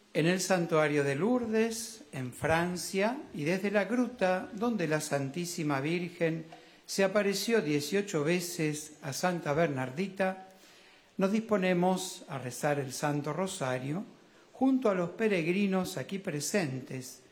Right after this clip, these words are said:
y a todos cuantos nos acompañan por la cadena de televisión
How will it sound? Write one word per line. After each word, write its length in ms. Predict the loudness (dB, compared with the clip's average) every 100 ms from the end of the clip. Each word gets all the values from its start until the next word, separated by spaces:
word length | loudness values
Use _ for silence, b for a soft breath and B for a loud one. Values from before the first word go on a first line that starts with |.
| B B B _
y 60 | 0
a 160 | 2
todos 340 | 2 4 2 0
cuantos 480 | 2 2 2 0 0
nos 180 | 0
acompañan 960 | -2 -2 -4 0 0 2 0 -2 -4 -8 B B B 0
por 120 | 2
la 120 | 4
cadena 400 | 4 4 4 2
de 160 | 0 0
televisión 1000 | 0 0 -2 -4 -2 0 2 2 0